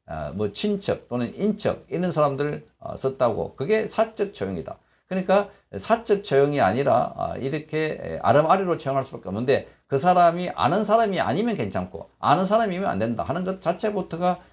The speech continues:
아, 어불성설이라는 겁니다. 특히나, 아, 윤석열 대통령은 정치를 처음 하는 사람이기 때문에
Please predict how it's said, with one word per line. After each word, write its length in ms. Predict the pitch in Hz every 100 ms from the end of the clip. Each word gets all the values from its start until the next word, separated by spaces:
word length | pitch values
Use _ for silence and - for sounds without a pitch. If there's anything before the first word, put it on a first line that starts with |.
| _
아, 120 | 73 78
어불성설이라는 680 | 110 143 143 160 127 - -
겁니다. 200 | 71 -
특히나, 480 | 185 202 196 185 - _
아, 180 | - 87
윤석열 480 | 113 185 190 202 170
대통령은 720 | 135 139 147 147 127 135 117
정치를 420 | 180 196 196 160
처음 260 | - 247 233
하는 160 | 185
사람이기 440 | 135 127 110 92 -
때문에 420 | 82 117 123